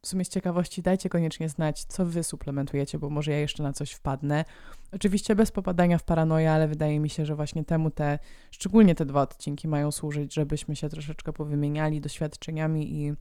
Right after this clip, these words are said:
e, gdzieś tam takimi spostrzeżeniami na temat tego, co nam pomaga, co nas pozytywnie nastraja i właśnie dla mnie takim ważnym elementem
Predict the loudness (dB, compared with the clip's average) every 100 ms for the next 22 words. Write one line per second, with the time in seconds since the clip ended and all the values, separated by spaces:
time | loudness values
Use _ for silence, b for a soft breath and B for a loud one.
0 | b b b b b -2 0 0 -2 -4
1 | -6 -4 -4 -4 -4 -4 -4 -6 -4 -4
2 | -2 -2 -2 -4 -4 -4 -2 -4 -4 -6
3 | -4 -4 -2 -2 -2 -6 -4 -2 0 0
4 | 0 b b b b -4 0 2 2 2
5 | 0 -2 -2 -4 -6 -6 -6 -4 -2 -2
6 | -4 -4 -2 0 0 -2 -4 -6 -4 -4
7 | -2 -2 -2 -4 -6 -6 -4 -2 -4 -4
8 | -4 -2 0 0 0 -4 -6